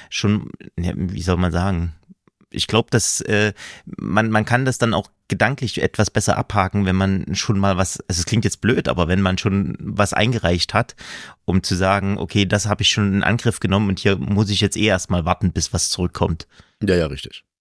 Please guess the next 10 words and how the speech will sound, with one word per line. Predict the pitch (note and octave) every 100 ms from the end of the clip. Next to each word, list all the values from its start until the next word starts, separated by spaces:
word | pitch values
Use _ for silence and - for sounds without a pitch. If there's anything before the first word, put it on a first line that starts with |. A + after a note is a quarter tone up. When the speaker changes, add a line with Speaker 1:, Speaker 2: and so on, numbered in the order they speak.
| _ _
Speaker 1:
Ähm, | C#3 C3+ C3+ C3+
wie | - A#2 C#3+
hoch | C3+ -
siehst | - D#3 -
du |
selber | G#2+ G#2+ C3+ G3+ D#3+ F#2 -
bei | - E2+ F2+
best-, | - - - -
also, | F#2+ G2+ - - - _
oder | - G#2+ G#2 G2+